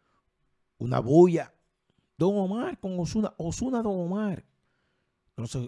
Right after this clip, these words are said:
nos gustaría escuchar ya en este dos mil veintidós esta colaboración. ¿Qué, qué se aportarían? Bueno, cada empresa, cada empresa de ambos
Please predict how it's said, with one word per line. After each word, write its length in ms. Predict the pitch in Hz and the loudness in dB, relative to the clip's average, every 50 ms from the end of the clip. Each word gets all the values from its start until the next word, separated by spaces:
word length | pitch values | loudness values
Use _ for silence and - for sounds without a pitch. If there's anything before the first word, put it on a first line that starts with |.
| - _ - | -10 _ -16
nos 480 | - 139 147 147 147 143 143 139 - - | -10 -6 -4 -2 -2 -2 -2 -4 -6 -8
gustaría 720 | 170 160 160 139 - - 175 160 156 156 180 247 277 269 | -6 -6 -6 -6 -6 -6 -4 -2 -2 -2 -2 0 0 0
escuchar 760 | 214 - - 180 156 123 - - 151 139 123 113 107 - - _ _ _ _ _ _ _ _ _ _ _ _ _ _ _ _ _ | 0 0 -2 -8 -8 -6 -4 -4 -2 -2 -2 -4 -8 -14 -20 _ _ _ _ _ _ _ _ _ _ _ _ _ _ _ _ _
ya 340 | _ 92 90 143 170 180 180 | _ -18 -10 -8 -8 -8 -8
en 140 | 170 165 175 | -10 -10 -10
este 200 | 180 - - 196 | -10 -8 -8 -6
dos 160 | 180 165 139 143 | -6 -6 -4 -4
mil 180 | 180 165 156 | -2 -2 0
veintidós 760 | 160 165 165 160 165 156 139 123 113 104 - - - - _ _ _ _ _ _ _ | 0 0 0 0 -2 -2 0 -2 -2 -6 -10 -14 -20 -20 _ _ _ _ _ _ _
esta 220 | - 110 - 143 131 | -14 -6 -6 -6 -2
colaboración. 800 | - 135 135 123 120 123 110 110 98 - 170 180 175 156 - - _ _ _ _ _ _ _ _ _ _ _ _ _ _ _ _ _ _ _ | 0 0 0 0 -2 -4 -6 -6 -10 -6 -4 -4 -4 -4 -6 -12 _ _ _ _ _ _ _ _ _ _ _ _ _ _ _ _ _ _ _
¿Qué, 420 | - - 131 127 127 127 127 _ _ _ _ _ _ _ | -4 -2 -2 -2 -2 -4 -6 _ _ _ _ _ _ _
qué 140 | - - 190 | -4 -4 -4
se 120 | 190 - 226 | -2 0 -2
aportarían? 680 | 208 - 208 202 196 208 202 190 170 123 120 104 92 | -2 0 -2 0 2 2 0 0 0 -2 -2 -4 -4
Bueno, 320 | 82 - 123 135 160 - - _ _ _ _ _ _ _ _ _ _ _ _ | -4 -4 -4 -4 -4 -6 -10 _ _ _ _ _ _ _ _ _ _ _ _
cada 240 | - 110 117 123 156 | -10 -8 -6 -4 -4
empresa, 720 | 160 160 - 175 165 165 165 156 147 - 156 151 - - _ _ _ _ _ _ _ _ _ _ _ _ _ _ _ _ _ _ _ _ _ _ _ _ _ _ _ _ - | -4 -4 -4 -4 -2 -2 -2 -4 -4 -4 -6 -6 -6 -8 _ _ _ _ _ _ _ _ _ _ _ _ _ _ _ _ _ _ _ _ _ _ _ _ _ _ _ _ -14
cada 420 | - 101 117 143 151 156 165 170 | -10 -6 -4 -2 0 2 2 2
empresa 840 | 180 175 170 - 175 160 156 151 147 131 - - 143 143 147 _ _ - | 2 2 2 0 -2 -2 0 -2 -4 -4 -4 -4 -6 -6 -6 _ _ -16
de 280 | - 131 131 131 135 139 | -10 -8 -6 -4 -2 -2
ambos 640 | 143 143 143 135 135 143 147 147 143 - - - | -2 -2 -4 -2 0 0 -2 -2 -2 -8 -16 -20